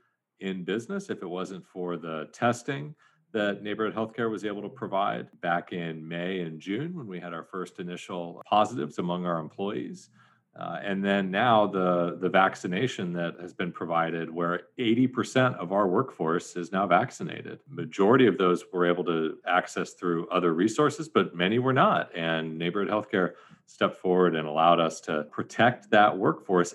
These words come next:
and, as importantly, protect the medically vulnerable residents within our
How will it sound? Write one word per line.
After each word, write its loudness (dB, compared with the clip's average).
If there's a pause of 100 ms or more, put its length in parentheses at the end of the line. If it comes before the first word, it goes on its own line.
and, 2
as -2
importantly, -2
protect 0 (440)
the 0
medically 0
vulnerable -2
residents 0
within -4
our 0